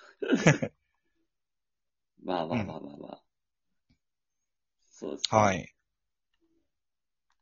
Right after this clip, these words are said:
Speaker 1: ということで、
Speaker 2: はい。
Speaker 1: ちょっと今回はちょっとそこを気になったもので、
Speaker 2: あー、ありがとうございます。取り上げていただいて。
Speaker 1: 私が
Speaker 2: はい。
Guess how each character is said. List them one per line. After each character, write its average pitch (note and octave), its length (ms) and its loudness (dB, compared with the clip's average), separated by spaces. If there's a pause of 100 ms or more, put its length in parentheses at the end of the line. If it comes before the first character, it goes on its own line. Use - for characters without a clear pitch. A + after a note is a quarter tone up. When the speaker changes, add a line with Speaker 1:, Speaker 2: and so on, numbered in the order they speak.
(480)
Speaker 1:
と A#2+ 60 0
い A#2 100 0
う G#2+ 80 -6
こ A2+ 100 -10
と G#2+ 120 10
で、 - 140 4
Speaker 2:
は B1 80 -6
い。 - 60 -16 (280)
Speaker 1:
ち - 80 -18
ょ - 20 -20
っ - 20 -20
と - 100 -16
今 A2 220 -6
回 F2 180 -6
は D#2+ 100 -10
ち - 160 -20
ょ - 20 -20
っ - 20 -20
と - 80 -20
そ - 160 -14
こ F3 240 4
を D3+ 60 -8
気 - 180 -6
に D3 120 2
な C3 80 -2
っ - 60 -18
た - 100 2
も - 100 0
の A#2+ 60 12
で、 - 0 -
Speaker 2:
あ A2 280 10
ー、 - 20 4
あ G#2+ 40 4
り A#2 100 6
が G#2+ 80 6
と G2+ 140 -6
う G2+ 60 -4
ご G#2+ 100 -2
ざ A2 140 2
い G#2+ 40 4
ま A2 140 2
す。 - 320 -4
取 F#2+ 160 -6
り G2 40 -2
上 F#2+ 60 -4
げ F2 80 -4
て G2+ 100 -8
い E2+ 40 -8
た F2+ 100 -12
だ E2+ 100 -10
い D#2+ 80 -12
て。 - 140 -14 (180)
Speaker 1:
私 - 460 -8
が - 120 -6
Speaker 2:
は A#2+ 100 4
い。 - 80 -4